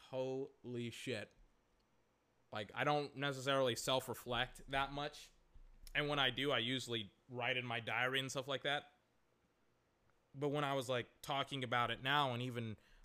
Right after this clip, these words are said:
writing about it yesterday, it's like, "Holy shit, I've been through a lot." So, yeah. Taking a break next two days. Taking a break in about a week. Less than a week. Like,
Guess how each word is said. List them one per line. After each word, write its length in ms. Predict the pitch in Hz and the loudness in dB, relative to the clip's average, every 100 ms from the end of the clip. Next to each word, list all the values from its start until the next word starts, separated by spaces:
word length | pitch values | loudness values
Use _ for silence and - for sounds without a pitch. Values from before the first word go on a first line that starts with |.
| - | -2
writing 320 | 127 131 127 | 2 4 2
about 260 | 120 117 113 | 2 2 0
it 80 | 117 | 0
yesterday, 460 | 131 - 113 104 | -2 -2 -4 -4
it's 140 | 104 113 | -4 -6
like, 120 | 101 | -4
"Holy 220 | 127 117 | -4 -4
shit, 180 | - 113 | -2 -2
I've 220 | 107 104 | -2 -4
been 220 | 113 113 | -4 -6
through 320 | - 110 107 - _ _ _ _ _ _ - | -4 -4 -4 -6 _ _ _ _ _ _ -6
a 60 | 113 | 0
lot." 240 | 117 110 - _ _ _ _ _ _ _ _ _ _ _ _ _ _ - | 2 0 -2 _ _ _ _ _ _ _ _ _ _ _ _ _ _ -12
So, 180 | 95 85 _ _ _ _ _ _ _ _ _ - | -12 -12 _ _ _ _ _ _ _ _ _ -16
yeah. 160 | 98 82 _ _ _ _ _ - | -14 -14 _ _ _ _ _ -6
Taking 220 | 123 107 | -6 -6
a 40 | |
break 360 | 95 107 104 - _ _ _ _ | -4 -2 -4 -8 _ _ _ _
next 240 | 117 110 - | -10 -10 -12
two 100 | 104 | -12
days. 380 | 98 95 - - _ _ _ _ _ | -12 -12 -18 -20 _ _ _ _ _
Taking 240 | 156 151 127 | -4 -2 -2
a 40 | |
break 360 | 113 113 110 113 | -2 -2 -2 -4
in 80 | |
about 220 | 107 107 101 | -2 -2 -2
a 40 | |
week. 320 | 98 95 - - - - - - _ _ _ _ _ _ _ _ _ _ | -6 -12 -16 -20 -20 -20 -20 -20 _ _ _ _ _ _ _ _ _ _
Less 160 | 165 202 | -2 0
than 140 | 135 | -2
a 40 | 101 | -6
week. 220 | 95 - _ _ _ - | -8 -12 _ _ _ -12
Like, 160 | 107 | -10